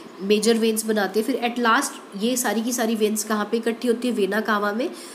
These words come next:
वहाँ पे deoxygenated blood पूरी body से लेकर के आया जाता है और ये वेना कावा कहाँ खुलती है? Right atrium में, right atrium से right ventricle। और ये जो right ventricle है ये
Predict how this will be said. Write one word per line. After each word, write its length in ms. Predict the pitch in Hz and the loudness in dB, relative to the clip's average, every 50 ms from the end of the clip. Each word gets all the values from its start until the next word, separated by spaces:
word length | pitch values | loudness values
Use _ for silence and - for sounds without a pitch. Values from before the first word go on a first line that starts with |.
| - - - - 208 | -18 -18 -16 -6 -2
वहाँ 280 | 214 233 247 247 247 247 | 0 2 2 2 2 2
पे 80 | 277 | 0
deoxygenated 840 | 262 226 208 226 247 240 247 - 247 220 240 233 233 240 240 262 226 | 0 0 2 2 2 2 0 0 -2 0 0 0 0 0 -2 -2 -2
blood 220 | 208 214 226 220 | 0 2 0 0
पूरी 300 | 214 - - 240 240 254 | 0 -2 -2 -2 0 0
body 320 | 214 190 190 185 185 214 214 | 2 2 2 2 2 0 0
से 100 | - 262 | 0 2
लेकर 280 | 247 233 240 240 226 | 2 2 2 0 -2
के 120 | 226 - 233 | -2 -2 -2
आया 140 | 220 220 | -2 -2
जाता 300 | 214 220 220 208 - 233 | 0 -2 -4 -4 -4 -6
है 60 | 240 - | -8 -4
और 160 | 226 233 214 | -4 -4 -2
ये 180 | 208 240 269 | 0 0 0
वेना 240 | 247 254 240 226 233 | 2 0 0 0 0
कावा 260 | 226 240 233 226 233 | -2 -2 -2 -2 -2
कहाँ 180 | 233 233 233 220 | -2 0 -2 -2
खुलती 300 | 220 233 220 214 - 226 | 0 -2 -4 -2 -2 -4
है? 140 | 247 285 254 - - - - - - - - - - | -4 -4 -4 -8 -14 -16 -18 -18 -18 -18 -18 -8 0
Right 300 | 196 208 208 226 240 262 | 0 4 4 4 4 4
atrium 380 | 262 254 262 247 269 269 269 262 | 2 0 0 0 2 2 2 2
में, 300 | 269 302 320 294 220 196 | 2 0 -2 -2 -2 -2
right 260 | 196 190 202 220 220 | -2 0 0 0 0
atrium 300 | 233 220 - 233 240 226 | -2 -2 0 -2 -2 -2
से 160 | 226 - 247 | 0 -2 -2
right 280 | 214 202 175 180 180 196 | 0 0 -2 -2 -2 -2
ventricle। 500 | 214 208 202 - 226 233 233 254 277 302 - - - - - - - - - | -4 -2 -2 -2 -4 -4 -2 -2 -4 -4 -6 -10 -14 -16 -18 -18 -16 -4 -2
और 80 | - 240 | 0 0
ये 100 | 254 262 | 0 2
जो 160 | 254 277 233 | 2 2 2
right 300 | 220 208 214 262 277 - | 2 4 2 2 0 0
ventricle 520 | 233 254 240 226 233 233 247 - 254 262 | 0 0 0 0 -2 -4 -4 -2 -2 -2
है 480 | 254 233 233 190 196 190 190 185 180 214 | 0 -2 -2 -2 -2 -4 -6 -6 -4 -2
ये 160 | 240 285 349 | -2 -2 -4